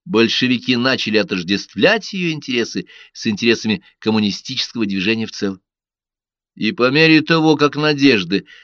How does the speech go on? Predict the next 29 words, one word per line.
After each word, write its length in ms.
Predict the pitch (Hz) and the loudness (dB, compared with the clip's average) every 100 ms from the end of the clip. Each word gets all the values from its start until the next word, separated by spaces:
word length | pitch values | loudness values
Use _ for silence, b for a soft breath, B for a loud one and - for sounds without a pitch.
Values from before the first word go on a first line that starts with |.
| B | B
на 140 | 107 | 0
мировую 520 | 131 139 147 151 160 | 4 6 6 6 6
революцию 580 | 165 170 165 139 - 107 | 6 4 4 2 0 -4
сходили 420 | 98 120 120 143 151 | -4 -2 0 2 2
на 140 | 151 | 0
нет, 380 | 151 110 92 - b b b | 2 2 0 -8 b b b
большевики 540 | 98 - 101 90 110 | -6 -4 -4 -2 -4
все 240 | - 104 98 | -2 0 2
большее 520 | 90 160 185 190 180 | 2 2 2 2 2
значение 460 | 165 160 165 151 | 0 -4 -2 -2
начинали 480 | 143 127 127 120 113 _ - | -4 -6 -2 -2 -2 _ -10
придавать 400 | 101 104 104 - | -2 0 0 -2
интересам 540 | 113 98 107 101 101 | -6 -4 -2 -2 -4
своего 400 | 92 - 95 95 | -8 -2 -2 0
государства. 580 | 117 107 107 92 - - _ _ _ _ _ _ _ _ _ _ | -4 -8 -8 -8 -10 -18 _ _ _ _ _ _ _ _ _ _
В 60 | |
конце 480 | - 104 107 - 233 | -4 -2 0 2 2
концов, 640 | - 104 92 - 147 - _ _ _ _ _ - | 2 -4 -2 2 2 0 _ _ _ _ _ -4
коммунизм 580 | 107 104 131 226 165 127 | 0 0 2 0 0 2
в 40 | |
России 360 | 113 107 110 104 | 2 2 -2 -4
стал 440 | 90 - 98 90 - | -4 0 0 0 -4
былью, 680 | 76 120 196 185 170 170 _ _ _ _ | -2 0 2 0 -2 -4 _ _ _ _
оставаясь 400 | - - 95 87 | -16 -4 -4 -2
только 240 | 95 - | -4 -6
призраком 580 | 92 98 120 110 107 113 | -4 0 0 0 -4 -4
в 40 | 98 | -6
других 300 | 90 95 90 | -6 -8 -8
странах. 440 | - 90 92 - | -6 -6 -8 -16